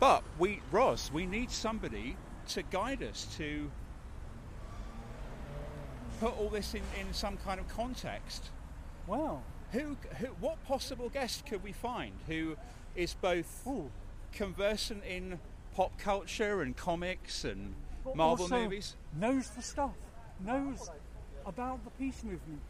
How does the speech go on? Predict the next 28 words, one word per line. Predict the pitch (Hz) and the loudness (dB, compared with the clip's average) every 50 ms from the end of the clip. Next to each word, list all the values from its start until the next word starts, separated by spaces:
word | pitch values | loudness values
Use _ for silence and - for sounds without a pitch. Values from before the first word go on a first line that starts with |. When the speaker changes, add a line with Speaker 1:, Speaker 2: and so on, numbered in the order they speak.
| 175 | -6
Speaker 2:
knows | 190 240 269 277 262 - - | -4 -2 0 0 -2 -2 -4
about | 185 196 202 196 196 - - - - - - - - - - - - - - - - - | -4 -2 -2 -2 -4 -6 -10 -10 -10 -10 -8 -8 -8 -8 -10 -10 -10 -12 -12 -12 -6 -4
its | 294 285 - - - 247 | -4 -4 -4 -2 -2 0
opposite, | 220 220 - 247 180 151 151 - - - - - - - - - - - - - - - - - - - - - - - - - - - - - - | 0 0 -2 -6 -8 -8 -8 -8 -8 -8 -10 -10 -10 -12 -12 -14 -14 -14 -14 -12 -12 -12 -10 -10 -10 -10 -10 -10 -10 -10 -10 -10 -8 -8 -8 -6 -6
the | 127 117 131 | -4 -2 0
arms | 160 214 254 247 226 - | 2 2 2 2 0 -2
trade. | - - 180 156 139 123 117 113 - - - - - - - - | -6 -6 -4 -4 -4 -4 -6 -8 -8 -10 -10 -10 -10 -10 -8 -6
Speaker 1:
If | - 185 - - - | -6 -6 0 4 6
only | 226 247 269 262 269 262 254 | 6 6 4 2 -2 -2 -2
we | 262 254 220 | -2 -4 -4
had | - - 247 220 170 113 104 - - - - - | -2 0 0 2 2 2 0 -2 -4 -8 -6 -4
a | 185 160 | -2 -2
mate | 160 175 180 180 147 113 110 - - - - - - | -2 0 2 2 2 2 0 -4 -8 -8 -8 -6 -4
who | 160 151 147 151 147 | -2 -2 0 0 -2
is | - 151 147 139 - | -2 -2 -4 -4 -6
quite | - - - 185 180 170 - | -8 -8 -4 -2 -2 -2 0
eloquent | 175 180 185 190 180 - - - 110 104 104 - - - - - - - - - - - | 0 0 0 0 -2 -4 -4 -4 -2 -2 -4 -4 -4 -4 -4 -4 -6 -6 -6 -8 -2 0
and | 143 143 147 147 - - - - - | 2 2 2 0 -2 -8 -6 2 4
on | 151 143 143 143 147 143 | 6 6 6 4 2 2
lots | 147 135 - - - - | 2 2 2 -2 -2 -2
of | 147 135 - - - - | -2 -4 -4 -8 -6 -2
researchers' | 131 139 139 - - 180 156 147 - - - 165 143 - | -2 0 0 2 4 4 4 2 2 -2 -4 -2 -2 0
lists | 151 147 156 147 - - - 143 | 2 2 4 4 2 2 0 0
of | 123 - | 0 2
people | - 135 127 - 131 127 | 0 0 0 0 -2 -2
to | - - | -2 -4
call | - - 175 147 131 139 | -2 4 6 6 10 12
up | 143 127 104 95 | 12 12 12 10